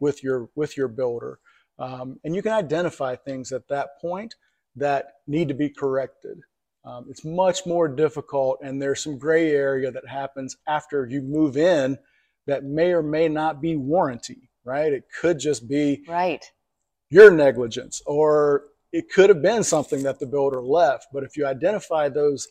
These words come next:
Speaker 1: items before you actually move in, and you agree on how these remedies are gonna take place, then it just makes your life so much easier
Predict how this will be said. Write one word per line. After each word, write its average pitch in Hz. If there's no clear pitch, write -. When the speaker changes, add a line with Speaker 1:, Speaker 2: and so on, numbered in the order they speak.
Speaker 1:
items 143
before 170
you 139
actually 131
move 131
in, 147
and 143
you 151
agree 156
on 139
how 156
these 135
remedies 139
are 131
gonna 127
take -
place, 165
then 143
it 160
just 147
makes 143
your 165
life 143
so -
much 139
easier 120